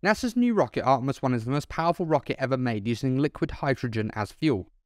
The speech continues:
Liquid hydrogen is so light, and it can escape through the smallest of gaps.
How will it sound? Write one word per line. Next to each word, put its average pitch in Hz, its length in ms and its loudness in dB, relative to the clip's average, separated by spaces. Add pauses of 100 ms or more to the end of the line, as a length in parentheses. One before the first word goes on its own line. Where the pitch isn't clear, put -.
(200)
Liquid 185 240 0
hydrogen 165 460 2
is 151 200 -6
so - 220 2
light, 170 460 0 (260)
and 135 100 0
it 131 100 -2
can 139 120 0
escape 135 340 -4
through 135 120 -2
the 120 160 -6
smallest 135 560 -2
of 107 100 -6
gaps. - 400 -6